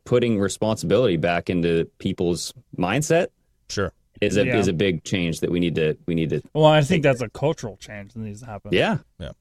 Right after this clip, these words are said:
Speaker 3: And I, I
Speaker 1: So,
Speaker 3: think
Speaker 1: I
Speaker 3: that,
Speaker 1: mean,
Speaker 3: I
Speaker 1: that's
Speaker 3: think
Speaker 1: a
Speaker 3: that's a
Speaker 1: cultural
Speaker 3: lot of it.
Speaker 1: I mean, having drugs legalized is a cultural change. So it's like, that's why you slowly release it, because you have to change as a culture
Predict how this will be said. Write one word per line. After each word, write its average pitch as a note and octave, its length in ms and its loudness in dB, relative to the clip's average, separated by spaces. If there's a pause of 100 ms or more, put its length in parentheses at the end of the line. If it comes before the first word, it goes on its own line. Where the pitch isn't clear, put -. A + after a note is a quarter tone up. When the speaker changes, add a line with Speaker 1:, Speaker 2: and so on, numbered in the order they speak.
(560)
Speaker 3:
And C#3+ 140 -2
I, B2 180 -2
I C3+ 40 2
Speaker 1:
So, B2+ 80 0
Speaker 3:
think D3+ 100 6
Speaker 1:
I B2 60 6
Speaker 3:
that, C3 100 6
Speaker 1:
mean, C3 80 4
Speaker 3:
I B2 40 4
Speaker 1:
that's C#3+ 160 8
Speaker 3:
think D3 80 6
Speaker 1:
a - 20 4
Speaker 3:
that's C3+ 120 6
a C#3 80 4
Speaker 1:
cultural C3+ 200 4
Speaker 3:
lot A#2+ 100 2
of G#2+ 80 -4
it. G#2 140 -6 (420)
Speaker 1:
I B2+ 60 -2
mean, C3 160 4
having C3+ 440 2
drugs G#2+ 400 2
legalized F#2 560 2
is G2 200 2
a E2+ 80 0
cultural F2 380 0
change. - 380 -6 (760)
So G2+ 360 2
it's F#2 400 -4
like, G#2+ 300 0 (120)
that's A2 280 0
why G#2+ 200 2
you G#2 180 0
slowly G2+ 600 0
release F#2 440 0
it, D#2+ 100 -2
because F2 340 -2
you F#2 200 0
have G2 220 -2
to F#2 60 -4
change G2+ 360 -2
as F2 120 0
a E2 60 -2
culture G#2+ 640 0